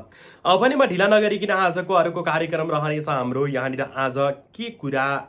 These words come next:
गर्यो भने ब-, नबनेको काम पनि बनाउन सक्नुहुनेछ, बिग्रने कामलाई पनि राम्रो बनाउन सक्नुहुनेछ। बिहानै स्नान गर्नुहोस्, स्नान गरेर सकेसम्म आज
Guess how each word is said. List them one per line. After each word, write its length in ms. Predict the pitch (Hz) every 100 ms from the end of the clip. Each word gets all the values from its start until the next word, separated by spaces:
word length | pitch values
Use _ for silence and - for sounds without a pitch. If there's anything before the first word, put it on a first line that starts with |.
| -
गर्यो 320 | 127 127 143
भने 320 | 135 104 117 135 135 - - _ _ _
ब-, 320 | - - - 180
नबनेको 540 | 202 160 220 226 226
काम 260 | 202 147 143
पनि 140 | 156 -
बनाउन 380 | 123 120 127
सक्नुहुनेछ, 640 | 131 135 131 131 131 135 156 139 113
बिग्रने 440 | 135 165 160 170
कामलाई 380 | 165 139 139 139
पनि 180 | 139 123 110
राम्रो 360 | 113 123 135
बनाउन 320 | 131 127 131 131
सक्नुहुनेछ। 580 | 127 127 127 127 127
बिहानै 440 | 139 139 117 123 120
स्नान 420 | 117 - 131 127
गर्नुहोस्, 440 | 123 120 127 127 -
स्नान 380 | 107 - 123 127
गरेर 280 | 117 110 110 135 139 - - -
सकेसम्म 460 | - 139 160 165 170
आज 300 | 131 117